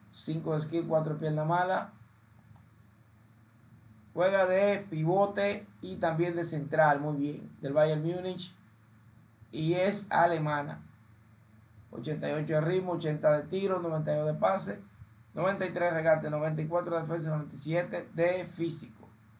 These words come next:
Es muy, muy, muy física esta jugadora. Fíjense, agresión y fuerza, noventa y nueve. Slide tackle, noventa y seis.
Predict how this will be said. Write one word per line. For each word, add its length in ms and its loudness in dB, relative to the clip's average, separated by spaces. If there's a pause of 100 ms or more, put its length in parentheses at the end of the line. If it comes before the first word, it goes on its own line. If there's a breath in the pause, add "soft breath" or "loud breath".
(460)
Es 300 -4
muy, 260 -4
muy, 300 -6
muy 220 -6
física 400 -4
esta 160 -2
jugadora. 640 2 (500)
Fíjense, 340 -2
agresión 640 2
y 20 -4
fuerza, 400 0
noventa 320 -4
y 60 -4
nueve. 480 -2 (720)
Slide 400 4
tackle, 280 2
noventa 320 0
y 60 0
seis. 460 2